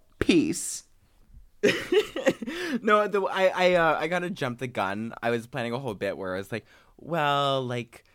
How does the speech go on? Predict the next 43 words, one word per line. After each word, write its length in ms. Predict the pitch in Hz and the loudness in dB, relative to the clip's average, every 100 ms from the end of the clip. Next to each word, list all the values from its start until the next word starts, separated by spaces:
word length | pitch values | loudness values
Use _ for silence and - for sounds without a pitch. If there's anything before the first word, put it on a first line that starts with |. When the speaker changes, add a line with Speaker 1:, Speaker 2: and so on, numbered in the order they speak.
| _ _ _ _ _ _ 147 | _ _ _ _ _ _ 2
Speaker 2:
I 100 | 165 | 2
just 120 | 170 | 0
wanted 160 | 156 131 | -2 -2
everyone 200 | 131 117 | -2 -2
to 80 | 131 | -4
hear 320 | - 202 175 | -2 2 2
and 100 | 170 | 2
have 180 | 175 156 | -2 -4
a 60 | |
really 320 | 143 151 143 | -4 -4 -4
fun 520 | 156 - 160 147 147 190 | -6 2 6 6 2 -2
final 420 | 160 147 139 - - | 0 0 -2 -2 0
episode," 960 | 202 240 - 240 190 180 180 175 175 | 0 -2 -2 4 6 8 8 6 6
but 120 | 160 135 | 0 0
then 100 | 131 | 0
I 60 | |
got 140 | 127 123 | 0 -2
too 100 | 123 | -4
excited 540 | 98 - 90 85 90 | -4 -6 -6 -8 -16
and 80 | 117 | -14
I 40 | |
started 300 | 120 113 110 | -10 -8 -8
laughing, 480 | - 82 90 101 90 | -8 -6 -6 -8 -12
so 100 | - | -10
I 60 | 101 | -10
had 140 | 101 | -6
to 60 | 104 | -8
break 300 | - 95 - | -8 -10 -8
the 100 | 110 | -10
bit 300 | 92 90 90 | -8 -10 -8
a 100 | - | -10
little 280 | 98 101 95 | -8 -6 -8
sooner 340 | - 107 92 101 | -8 -8 -6 -4
<laughs> 0 | |
than 140 | - 147 | -4 -4
expected. 960 | 147 - - - - - - - - - - 226 | -8 -12 -14 -12 -12 -14 -16 -16 -16 -20 0 4
Speaker 1:
And 140 | 226 | 6
to 100 | 330 | 4
think 240 | 311 339 381 | 6 4 6
that 100 | 349 | 8
I 100 | 220 | 8
genuinely 640 | 147 196 185 196 196 190 | 8 8 8 6 6 4
thought 520 | 190 160 127 113 107 | 6 6 8 6 2